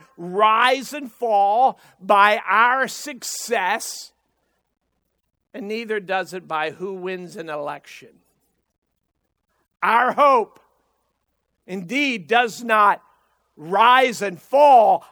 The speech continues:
Our hope is sustained. It continues because our hope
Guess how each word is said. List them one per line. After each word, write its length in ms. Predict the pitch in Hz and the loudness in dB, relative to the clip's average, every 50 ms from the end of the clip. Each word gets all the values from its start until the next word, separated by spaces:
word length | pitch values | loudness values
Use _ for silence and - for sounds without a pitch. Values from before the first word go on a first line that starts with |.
| _ - | _ 0
Our 260 | 226 233 247 233 220 | 2 4 4 4 2
hope 440 | - - - 277 285 269 254 254 _ _ _ | 0 0 4 6 6 6 6 2 _ _ _
is 240 | - 240 226 190 - | -6 -6 -6 -6 -6
sustained. 1400 | - - 220 202 - - - - - - - - _ - 240 240 254 262 262 254 240 220 202 175 160 160 143 - _ _ _ _ | -10 -8 -8 -8 -8 -8 -14 -14 -14 -16 -18 -12 _ 0 2 4 4 4 4 2 -2 -2 -4 -6 -10 -14 -16 -20 _ _ _ _
It 320 | - 254 247 240 180 _ | -6 -4 -4 -4 -6 _
continues 880 | - - - 226 202 175 - - - 339 320 311 294 254 226 196 180 - _ _ _ _ - | -10 -4 -4 -4 -4 -4 -14 -10 -8 -8 -6 -6 -6 -6 -6 -8 -8 -10 _ _ _ _ -10
because 460 | 240 233 226 - 233 233 226 196 - - - | -10 -10 -6 -2 -2 0 0 -2 -6 -8 -4
our 380 | 208 214 226 220 208 170 - _ _ _ | 0 0 0 0 0 -4 -8 _ _ _
hope 520 | _ - - 311 311 285 254 208 - _ | _ 0 4 4 6 6 4 2 -2 _